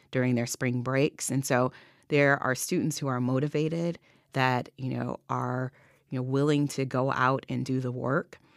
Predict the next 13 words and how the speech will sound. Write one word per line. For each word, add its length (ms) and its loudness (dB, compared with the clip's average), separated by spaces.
And, 400 2
you 60 -4
know, 220 -6
over 200 4
the 60 2
course 320 0
of 60 -2
my 140 2
career 840 -2
as 440 -2
a 80 -8
law 220 2
professor, 640 -6